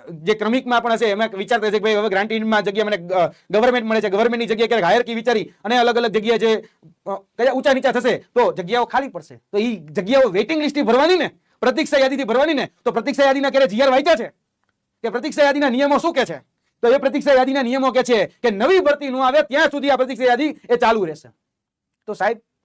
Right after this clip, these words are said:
આ મૂર્ખ બનાવવાના ધંધા સિવાય કશું જ નથી. બાકી મેં તો કીધું જ છે કે મૂર્ખ બનતી હે દુનિયા બનાને વાલા ચાહીએ. જેમ તમે બધા કહેતા હોય ને કે ઝુકતી હે દુનિયા ઝુકાને વાલા ચાહીએ. તો આ મૂર્ખ બનાવો ધંધો જે છે ને, જેમ સરકાર કરી રહી છે મૂર્ખ બનાવો ધંધો, એમ અત્યારે ઘણી બધી સંસ્થાઓ જે છે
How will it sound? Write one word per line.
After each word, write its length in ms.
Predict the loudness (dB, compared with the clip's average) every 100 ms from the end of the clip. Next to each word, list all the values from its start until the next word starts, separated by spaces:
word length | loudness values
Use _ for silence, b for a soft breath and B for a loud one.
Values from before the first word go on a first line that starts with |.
| _ _
આ 60 | -10
મૂર્ખ 240 | -4 -4
બનાવવાના 300 | -2 -4 -2
ધંધા 240 | -2 -2 -2
સિવાય 200 | -4 -6
કશું 220 | -8 -14
જ 80 | -14
નથી. 240 | -20 -20 _ _ _ _ _
બાકી 160 | -8 -6
મેં 100 | -6
તો 60 | -6
કીધું 220 | -8 -8
જ 40 |
છે 100 | -8
કે 80 | -8
મૂર્ખ 200 | -4 -4
બનતી 300 | -4 -6 -4
હે 60 | -4
દુનિયા 220 | -4 -4
બનાને 260 | -2 -2
વાલા 220 | -2 -6 -6
ચાહીએ. 380 | -8 -10 -12 -18 _ _ _
જેમ 300 | -12 -10 -10
તમે 180 | -8 -4
બધા 140 | -4
કહેતા 160 | -4 -6
હોય 80 | -6
ને 60 |
કે 60 | -6
ઝુકતી 300 | -8 -6 -6
હે 40 |
દુનિયા 240 | -6 -6 -8
ઝુકાને 300 | -8 -8 -6
વાલા 200 | -8 -8
ચાહીએ. 300 | -10 -12 -14
તો 240 | _ -8
આ 20 |
મૂર્ખ 280 | -2 0 0
બનાવો 260 | -2 -2 -2
ધંધો 280 | -2 0 0
જે 140 | 0
છે 120 | 0
ને, 200 | -2 -4 b
જેમ 120 | -4
સરકાર 320 | -2 0 0 2
કરી 160 | -2
રહી 100 | -2
છે 60 | -4
મૂર્ખ 280 | -2 -2 -2
બનાવો 260 | -4 -4
ધંધો, 300 | -4 -6 -8 b -4
એમ 160 | -2
અત્યારે 300 | 0 2 2
ઘણી 180 | 2 -4
બધી 220 | -6 -8
સંસ્થાઓ 500 | -8 -10 -4 -2 0
જે 140 | -2 0
છે 300 | 0 0